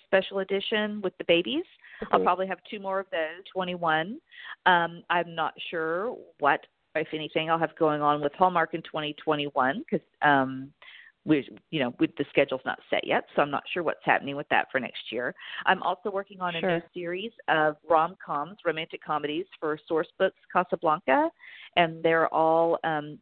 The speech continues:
Speaker 1: doggy themed. The first one is, um, a one hundred and one Dalmatians inspired rom-com called The Dalmatian Flirtation, but it does not have a
Speaker 2: Uh-huh.
Speaker 1: release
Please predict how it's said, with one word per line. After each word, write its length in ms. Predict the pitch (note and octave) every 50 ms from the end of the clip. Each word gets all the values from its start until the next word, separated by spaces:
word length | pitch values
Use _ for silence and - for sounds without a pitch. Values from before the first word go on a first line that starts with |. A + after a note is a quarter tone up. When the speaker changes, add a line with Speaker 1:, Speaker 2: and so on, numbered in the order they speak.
| _ -
Speaker 1:
doggy 440 | F#3 D#3 D#3+ E3+ F3 F3 F3 F#3 F#3 - _ _ _ _ _ _ - _ _ _ -
themed. 380 | G#3 F#3+ F#3+ G3 G3+ A#3+ C#4
The 80 | A3+ G3
first 300 | F3+ E3 F3+ F3 - -
one 240 | F#3 F#3+ G#3 A3+ A3+ -
is, 180 | - E3 D#3+ - - _ - -
um, 260 | E3 E3 D3+ D3 - -
a 80 | - E3+
one 200 | D3+ - D3+ D#3
hundred 260 | E3 E3 D#3 D#3 D3
and 120 | D3 C#3+
one 320 | C#3 C#3+ C#3+ D3 D#3 E3 - _ _ -
Dalmatians 640 | C3 C#3 D3 C#3+ C3 B2+ - - - F3+ F#3 F#3+ - -
inspired 500 | - F#3+ - - - G3 F#3+ F#3+ F#3+ -
rom-com 560 | F#3+ F#3 F#3+ G3+ - - G#3+ G#3 G#3 G#3 G#3+
called 380 | - - - D#3+ D#3 D#3 D#3 - - _ - - - - - _ -
The 60 | E3
Dalmatian 640 | D#3+ E3+ D3 D3 D3+ C#3 D3 D#3 - G3 F#3+ G3 -
Flirtation, 600 | - G#3 G3+ G#3 - A#3 A3 A#3+ - - B3 F4+ G#4 A#4 - - - - - - G3 -
but 140 | - - -
it 120 | A3 - -
does 140 | A3+ A3 A3
not 120 | G#3+ - -
have 140 | G3+ G#3
a 60 | G3+ G3
Speaker 2:
Uh-huh. 200 | F#3 F#3 F#3+ F#3+
Speaker 1:
release 200 | A3+ D4 -